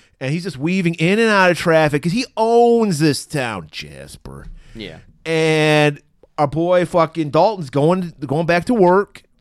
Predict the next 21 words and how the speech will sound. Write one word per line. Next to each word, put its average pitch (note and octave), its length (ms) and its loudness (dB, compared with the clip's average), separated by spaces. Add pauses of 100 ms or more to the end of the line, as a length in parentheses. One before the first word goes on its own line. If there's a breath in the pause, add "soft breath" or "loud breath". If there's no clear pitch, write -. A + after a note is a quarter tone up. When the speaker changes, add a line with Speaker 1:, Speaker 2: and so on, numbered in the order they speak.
(380)
Speaker 2:
Has D3 280 -2
Speaker 1:
And C#3+ 100 -2
Speaker 2:
to B2+ 60 -6
swerve D#3 500 -6
off A3 180 -4
the G#3 100 -8
road G3+ 180 -4
Speaker 1:
Right. F3 300 -2
Speaker 2:
to C3 40 -12
miss F#3 320 -6
him B2 320 -10
Speaker 1:
And, D3+ 80 -2
Speaker 2:
narrowly. C3+ 480 -6
Speaker 1:
and D3+ 100 -2
Brad G3+ 360 0
doesn't F3+ 180 -2
even D3+ 260 -2
notice. C#3+ 460 4
He's D3 140 -6
like, A2+ 100 -4
"Whatever. E3 720 0